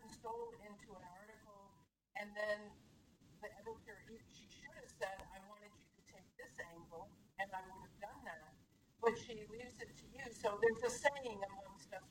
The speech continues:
writers that, um, you don't know what an editor wants until you find out what she doesn't want. And so it was, um, it, it was a good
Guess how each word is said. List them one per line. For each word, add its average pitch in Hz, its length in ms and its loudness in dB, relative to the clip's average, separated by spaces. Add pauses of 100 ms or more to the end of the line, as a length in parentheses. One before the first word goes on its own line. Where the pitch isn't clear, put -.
writers - 480 -10 (160)
that, - 160 -14 (560)
um, 185 320 -12 (120)
you 208 160 -12
don't 247 240 4
know 226 160 0
what 214 160 -4
an 208 200 -4
editor 214 320 -6 (120)
wants - 360 -16
until - 400 -4
you 202 240 -10
find 214 280 2
out 214 160 4
what 233 160 -4
she - 280 -6
doesn't - 400 0
want. - 200 -14 (760)
And 226 400 10
so 233 720 4
it - 240 -8
was, - 160 -14 (240)
um, 240 320 -8 (640)
it, - 80 -18
it - 240 -18
was 440 160 -2
a 403 80 0
good - 280 -12